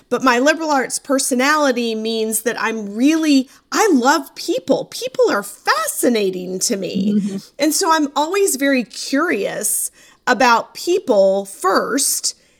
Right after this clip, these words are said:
Speaker 1: and understanding the problem long before I jump in and start developing a solution. So, you know, coming out of engineering, I made the leap into business because the liberal arts side of me waved, waved its hand.
Speaker 2: <laughs>
Speaker 1: And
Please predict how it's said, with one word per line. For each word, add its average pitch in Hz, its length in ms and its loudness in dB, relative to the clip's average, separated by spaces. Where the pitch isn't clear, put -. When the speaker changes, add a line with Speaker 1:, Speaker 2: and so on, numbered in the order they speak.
Speaker 1:
and 269 140 4
understanding 294 640 0
the 220 60 -4
problem 262 640 0
long 294 400 2
before 226 640 0
I 220 120 0
jump 233 320 2
in 226 120 0
and 202 120 -6
start - 300 -2
developing 180 480 -2
a 170 60 -4
solution. - 680 -6
So, 233 420 2
you 254 100 0
know, 233 100 4
coming 320 380 -2
out 262 140 0
of 220 80 -2
engineering, 202 880 -2
I 240 80 2
made 233 220 0
the 226 80 -2
leap 240 280 0
into 240 300 0
business 196 640 -4
because 202 500 -2
the 180 100 -6
liberal 175 280 -2
arts 180 200 -4
side 175 240 -2
of 185 60 -6
me 185 220 -2
waved, 190 480 -4
waved 220 400 -2
its 220 160 -2
hand. 262 400 2
Speaker 2:
<laughs> 226 160 2
Speaker 1:
And 254 680 2